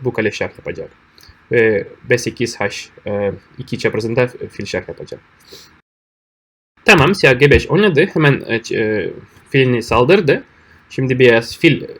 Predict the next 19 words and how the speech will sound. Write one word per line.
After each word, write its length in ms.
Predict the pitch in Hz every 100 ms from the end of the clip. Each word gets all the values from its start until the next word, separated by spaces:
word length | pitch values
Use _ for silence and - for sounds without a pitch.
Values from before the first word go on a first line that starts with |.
| -
G 120 | 120
beş 200 | 117 107
alırsa, 540 | 113 113 107 - 320 339 _ _ _ _ _ _ _ _ _ _ -
e, 200 | 101 104 87 -
kale 200 | 120 117
G 180 | 113 156
üç 280 | 269 - 208
var 220 | 214 -
ya 140 | 123 123
da 200 | 131 139 120
vezir 280 | 113 120
C 140 | 113 107
beş 200 | 104 104
daha 200 | 107 107
iyi 220 | 104 69 -
bilgisayar 460 | 107 104 - 95 92
bile 180 | 90
diyor. 180 | 85 85 - _ _ _ - _ - - - _
Tamam, 340 | 240 156 196